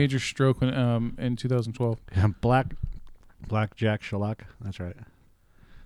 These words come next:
Speaker 2: Um, you, was it, uh, the Baby Boss, Eugene? I don't think we're gonna, I'm gonna be able to find a picture of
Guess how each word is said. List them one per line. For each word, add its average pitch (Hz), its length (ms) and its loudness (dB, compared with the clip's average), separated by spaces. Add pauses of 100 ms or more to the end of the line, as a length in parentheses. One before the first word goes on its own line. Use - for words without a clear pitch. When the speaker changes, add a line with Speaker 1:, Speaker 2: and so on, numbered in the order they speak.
(140)
Speaker 2:
Um, 98 720 -2
you, 101 380 -6 (100)
was 104 220 -2
it, 92 180 -8
uh, 87 180 -4
the 87 100 -8
Baby 98 200 -4
Boss, 90 600 -8 (1500)
Eugene? 82 600 -12 (2750)
I 117 80 4
don't 117 100 4
think 104 140 0
we're 98 100 -4
gonna, 92 240 -4
I'm 101 220 -4
gonna 95 120 -2
be 92 60 -2
able 87 180 -2
to - 60 -10
find 92 180 -4
a 82 40 -6
picture 92 400 -6
of 82 180 -6